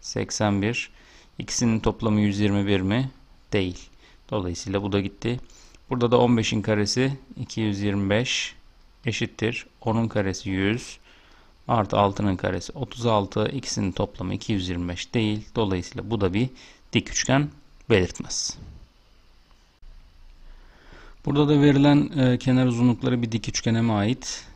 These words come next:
yoksa başka bir üçgene mi ait? Bunun, e, belirlenmesi gerekiyor. Hemen bakalım. Yapacak olduğumuz şeyler bunların karelerini almak. Yirmi beş, yüz kırk dört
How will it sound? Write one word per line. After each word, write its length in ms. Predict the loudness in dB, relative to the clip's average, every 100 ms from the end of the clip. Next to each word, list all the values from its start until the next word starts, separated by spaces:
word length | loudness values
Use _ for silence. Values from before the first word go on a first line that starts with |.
| -6
yoksa 520 | -6 -4 -2 -2 -2 -8 -6
başka 340 | -2 -2 -2 -4
bir 60 |
üçgene 300 | -4 -4 -4
mi 120 | -2
ait? 160 | -4 -6 0
Bunun, 340 | 2 4 2 -4 -20 -20 -20 -14 -2
e, 220 | 2 2
belirlenmesi 640 | 4 4 4 2 0 0
gerekiyor. 420 | 0 0 -2 0 2
Hemen 320 | 2 2 0
bakalım. 340 | -2 -4 -4 -4 -16 -20 -6
Yapacak 360 | -6 -2 -2 2
olduğumuz 360 | 4 4 2
şeyler 340 | 2 2 2 2
bunların 280 | 2 2 2
karelerini 540 | 2 4 4 2 2
almak. 340 | 2 0 -4 -10 -20 -20 -20 -20 -14
Yirmi 360 | -4 0 2 2
beş, 440 | 2 0 -4 -8 -14 -20 -20 _ -20 -8
yüz 200 | -8 -6
kırk 300 | -4 -4 2
dört 520 | 4 4 2 -8 -14